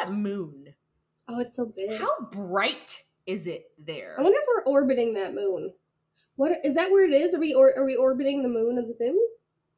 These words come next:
Speaker 1: But how bright is it there? Like, you just could never sleep. It's like being in Alaska all over again in the summertime. Just never sleep.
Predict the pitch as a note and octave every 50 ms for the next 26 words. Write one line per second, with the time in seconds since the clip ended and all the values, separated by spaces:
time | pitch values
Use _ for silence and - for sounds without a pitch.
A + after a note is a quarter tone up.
0 | _ _ - - _ _ _ _ _ _ _ F3+ F#3 C4+ C4+ C4+ - F#4 C#5 D5
1 | - G#3 G3+ F#3+ F#3+ G#3 C4+ A4 C#5+ G4+ D#4+ A#3+ F3+ G3 - - F#3+ F3+ E3+ E3+
2 | E3+ F3 F3+ E3+ - B3+ C#4+ E4 A4 G4 - - F4+ B3+ G#3 G3+ G3+ G#3+ A#3 B3+
3 | C4+ - - C#4 C4 G4 E4+ C4 C4+ E4 C#4 D4+ D4 C#4+ C4+ C4 D#4 G#4+ G#4+ -
4 | - G#3+ G3+ G#3 A3+ D4+ G4 G4 F4 C#4 F#3 F#3 E3+ F3 F3 - F4 G4+ F#4+ F4+
5 | - F#3 D3 C3+ D3+ D#3 - A3+ A3+ - - - E3+ D3+ D3 D#3+ G3+ C4+ F4+ E4+
6 | - - F#4+ G#4 F#4+ -